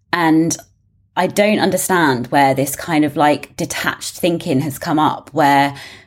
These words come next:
you know, universities have to be doing lots to help student mental health, but, you know, puppies and student unions and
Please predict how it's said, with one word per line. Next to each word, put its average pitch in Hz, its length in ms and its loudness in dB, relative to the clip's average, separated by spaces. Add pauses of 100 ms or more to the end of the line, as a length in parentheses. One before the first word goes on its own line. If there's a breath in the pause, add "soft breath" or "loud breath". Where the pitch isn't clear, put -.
(100)
you 175 120 0
know, 160 80 4
universities 190 1000 0
have - 300 -4
to 151 80 -8
be 156 360 4
doing 160 400 2
lots - 500 0
to - 140 -10
help 156 240 0
student 165 340 -4
mental 147 300 0
health, 147 460 -4
but, 143 160 -2
you 165 100 2
know, 131 180 2 (480 loud breath)
puppies 220 380 0
and 180 80 -2
student 160 300 0
unions 135 580 0 (120)
and 143 440 4